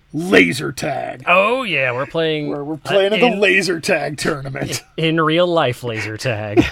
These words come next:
Speaker 2: <laughs> We're doing Kill Team. <laughs>
Speaker 1: Hell yeah! It's the best version of G W's Kill Team.
Speaker 2: Oh, God! And then Sunday is Hangover Recovery Day.
Speaker 1: Yep. Yeah, Sunday is just hanging out with folks. Uh,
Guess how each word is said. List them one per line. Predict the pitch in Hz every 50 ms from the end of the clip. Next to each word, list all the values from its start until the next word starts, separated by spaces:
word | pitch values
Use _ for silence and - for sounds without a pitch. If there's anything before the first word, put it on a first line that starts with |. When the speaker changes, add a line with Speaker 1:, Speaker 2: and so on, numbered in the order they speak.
| - 339
Speaker 2:
<laughs> | - _ -
We're | 143 143 139
doing | 127 156 156 165 170
Kill | - - 175 139 131
Team. | - - 127 120 113 113 113
<laughs> | 117 117 - - - 170 -
Speaker 1:
Hell | 190 165 175 208 247
yeah! | 220 190 165 151 139 - - - -
It's | - - -
the | - 220
best | 147 - 185 180 180 - -
version | 143 156 143 143 120 143
of | 147 123
G | 131 147
W's | 147 139 135 139 135 -
Kill | - - 151 135
Team. | 139 - 156 135 139 127 113 _ _ _ _ _ _ _ _ _ -
Speaker 2:
Oh, | 139 127 120 113 - -
God! | - 110 107 95 92 - -
And | 117 113
then | 120 113
Sunday | - - 143 147 151 147 156 156 156 156 156
is | 123 123 120 113 107 -
Hangover | - 131 143 143 151 160 156 156 156
Recovery | 160 165 - 117 101 95 95 95 92
Day. | 87 90 92 90 90 90 92 101 - - - -
Speaker 1:
Yep. | 123 147 170 185 _ - - - - _ _ _ _ _ _ _ _ _ _ _ _ _ _ _ _ _
Yeah, | - 123 170 190 226 202 139
Sunday | 107 - - - 180 185 185 185 196 190
is | 190 185 135
just | 135 180 180 - -
hanging | - 196 190 185 185 185
out | 185 185 190 196
with | 185
folks. | - - 190 190 196 202 196 - - -
Uh, | 165 165 160 160 160 156 151 151 147 143 139